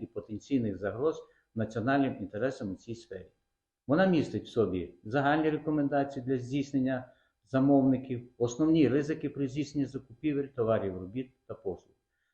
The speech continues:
Також наведений перелік джерел та аналітичного інструментарію, який стане в нагоді учасникам цього процесу.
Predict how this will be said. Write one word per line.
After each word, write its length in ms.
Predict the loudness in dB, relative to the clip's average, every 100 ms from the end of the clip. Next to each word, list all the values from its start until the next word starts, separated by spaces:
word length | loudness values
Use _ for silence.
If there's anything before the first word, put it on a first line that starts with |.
| _
Також 360 | 0 2 2 2
наведений 400 | 4 4 4 2
перелік 520 | 2 2 2 2 -2 -10 _ _ -10
джерел 480 | 0 2 4 2 0
та 60 |
аналітичного 680 | 0 0 0 0 0 0 -2
інструментарію, 880 | -2 -4 -6 -4 -2 -2 0 -2 -4
який 280 | -10 -6 -6
стане 340 | -2 0 0 0
в 60 |
нагоді 520 | -2 0 0 0 -4 -6 _ -16
учасникам 600 | -4 -4 -2 -6 -8 -6
цього 440 | 0 0 0 -8 -12
процесу. 480 | -12 -10 -12 -14